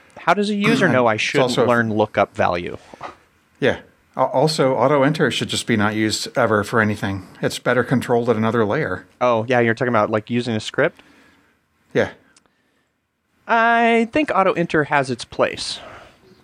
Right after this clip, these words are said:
Speaker 2: It has its place. It's, uh, for, certainly for something like a primary key, like a U U I D, and for creation and modification,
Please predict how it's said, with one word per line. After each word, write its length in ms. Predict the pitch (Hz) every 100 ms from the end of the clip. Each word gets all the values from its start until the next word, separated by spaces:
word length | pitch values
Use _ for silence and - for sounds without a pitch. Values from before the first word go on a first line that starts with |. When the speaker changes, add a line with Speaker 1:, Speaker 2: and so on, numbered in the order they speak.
| - 185
Speaker 2:
It 60 |
has 120 | 214
its 140 | 196 -
place. 420 | 131 135 143 -
It's, 280 | 170 - -
uh, 80 | -
for, 300 | - 175 156
certainly 340 | - 175 170 143
for 140 | 143
something 260 | 135 131 123
like 140 | 117
a 40 | 117
primary 340 | 123 117 98
key, 220 | - 165
like 180 | 131 113
a 40 |
U 100 | 107
U 180 | 110 101
I 60 | 92
D, 300 | 131 131 135 - - - - - - - _ - - -
and 180 | 123
for 160 | - 117 - -
creation 340 | - 131 120 123
and 40 |
modification, 720 | 107 104 - 127 151 98 131